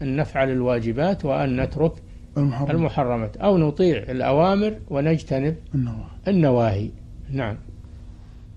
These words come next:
Speaker 2: قال: "روى الأعمش عن عمارة بن عمير عن الربيع بن عميلة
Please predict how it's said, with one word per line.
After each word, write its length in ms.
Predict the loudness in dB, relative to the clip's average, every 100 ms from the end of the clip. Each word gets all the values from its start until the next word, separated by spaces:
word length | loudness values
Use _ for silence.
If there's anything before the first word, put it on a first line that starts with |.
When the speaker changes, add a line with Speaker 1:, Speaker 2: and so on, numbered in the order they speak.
| -20 -20 -20 -20 -20 -20 -20 -20 -20 -20 -20 -20 -6 4
Speaker 2:
قال: 180 | 8
"روى 260 | 8 10 8
الأعمش 420 | 6 4 2 2
عن 140 | 2 2
عمارة 480 | 4 4 4 2
بن 120 | 2 2
عمير 440 | 2 2 2 2
عن 160 | 2 2
الربيع 400 | 2 2 2 2
بن 160 | 2
عميلة 420 | 2 2 2 0